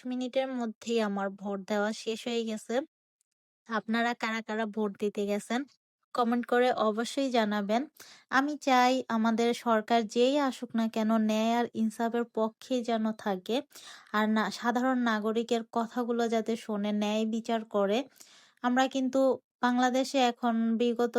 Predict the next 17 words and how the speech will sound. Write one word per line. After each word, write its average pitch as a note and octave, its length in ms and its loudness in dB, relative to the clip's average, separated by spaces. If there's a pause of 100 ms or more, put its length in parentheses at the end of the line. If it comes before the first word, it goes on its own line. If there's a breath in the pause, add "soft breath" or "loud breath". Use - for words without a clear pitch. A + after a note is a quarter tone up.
(100)
যেই A3+ 260 2 (160)
বছরগুলা A#3 640 0
যাচ্ছে, G#3 320 -2
আমরা A3+ 260 0
কিন্তু A#3 260 -4
দেখতেছি G#3+ 520 -4
যত G#3+ 280 0 (140)
অন্যায় A3 340 0
হোক, A3 180 -2
যত G#3 240 -2 (160)
কিছুই A#3+ 500 -4
হোক, G#3 280 -2 (200)
আমরা A3 300 0
কখনো A#3 360 0
এটার A3 260 0
বিচার G#3 340 -2
পাইনি। G3 380 -4